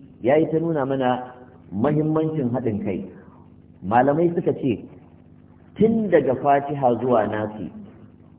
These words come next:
duk inda Allah zai faɗi kafirai ko munafukai da wata mummunar ɗabi'a su, sai ya ce, "Kar mu koyi, mu koyi da su." Kar mu koyi da su. Musamman akan abin da ya shafi sha'anin rarrabuwar kai,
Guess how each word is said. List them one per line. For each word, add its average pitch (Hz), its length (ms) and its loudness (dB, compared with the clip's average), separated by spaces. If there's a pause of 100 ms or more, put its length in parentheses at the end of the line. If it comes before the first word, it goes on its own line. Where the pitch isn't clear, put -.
(640)
duk 202 220 2
inda 196 280 2
Allah 156 300 4
zai 139 120 0
faɗi 135 240 -4
kafirai 117 600 0
ko 139 120 2
munafukai 113 640 -2
da 117 100 0
wata 123 160 0
mummunar 127 480 -2
ɗabi'a 117 420 -2
su, 110 140 -10
sai 123 100 -2
ya 123 120 2
ce, 120 240 -6
"Kar 127 180 0
mu 120 220 0
koyi, 101 200 -2
mu 101 400 -10
koyi 104 300 -2
da - 80 -8
su." - 160 -18 (1500)
Kar 131 100 -2
mu 120 260 -2
koyi 104 240 0
da 78 80 -6
su. - 220 -16 (380)
Musamman 135 540 -2
akan 117 260 -6
abin 117 240 -4
da 113 80 0
ya 113 60 0
shafi 104 280 -6
sha'anin 107 320 -6
rarrabuwar 95 520 -4
kai, 87 160 -6